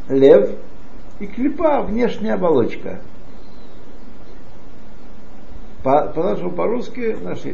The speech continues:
терминологии, как нас учили, содержание и форма есть.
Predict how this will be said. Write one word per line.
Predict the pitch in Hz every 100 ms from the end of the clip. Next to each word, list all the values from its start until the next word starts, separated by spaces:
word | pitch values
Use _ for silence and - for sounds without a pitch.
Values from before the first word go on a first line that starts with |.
| -
терминологии, | 120 135 143 135 139 135
как | 117 117
нас | 113 110 -
учили, | 180 196 202 - - - - -
содержание | 143 151 175 220 226
и | 214
форма | 202 220 202 190
есть. | 180 180